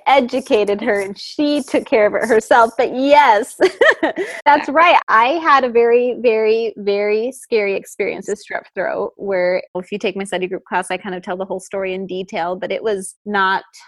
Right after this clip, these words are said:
Speaker 1: good. And so now I feel like I know so much <laughs> about strep throat and treating it, and it can be tricky. And I remember even Jen, our friend Jen, who had it, it was a little tricky too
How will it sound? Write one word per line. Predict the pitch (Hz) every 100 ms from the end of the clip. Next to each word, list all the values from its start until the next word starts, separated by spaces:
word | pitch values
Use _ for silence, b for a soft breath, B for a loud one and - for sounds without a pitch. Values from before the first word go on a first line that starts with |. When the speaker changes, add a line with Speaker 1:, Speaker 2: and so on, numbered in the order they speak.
| b 196
Speaker 1:
good. | 190 202 175 165 165 202
And | 208 214
so | - 220
now | 214 208
I | 202
feel | 220 226
like | 208 -
I |
know | 202 196
so | - 392
much | 392 -
<laughs> |
about | 403 - -
strep | - 302 285 -
throat | 262 262 254
and | 233
treating | 247 247 240
it, | -
and | 247
it | 240
can | 349
be | 359
tricky. | - 320 330
And | 254
I | 233
remember | 254 262
even | 277 262 254
Jen, | 254 254 247
our | 202
friend | - 233 226 208
Jen, | 220 226
who | 233 208
had | 185 180
it, | 185 - - b _ _
it | 220 226
was | 233
a | 233
little | 220 208
tricky | 254 226 214
too | 185 233 277